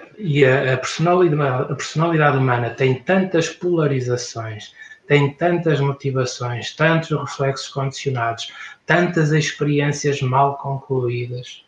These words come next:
não é? Mal arquivadas, que nós dizermos que nunca acontece, eh, sem mais evidências, pode ser uma precipitação. Agora,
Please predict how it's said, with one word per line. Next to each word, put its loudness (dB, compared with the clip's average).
não -10
é? -8
Mal 4
arquivadas, -2
que 0
nós 4
dizermos 2
que 0
nunca 4
acontece, -2
eh, 6
sem -2
mais 0
evidências, -6
pode -4
ser -6
uma -2
precipitação. -10
Agora, 2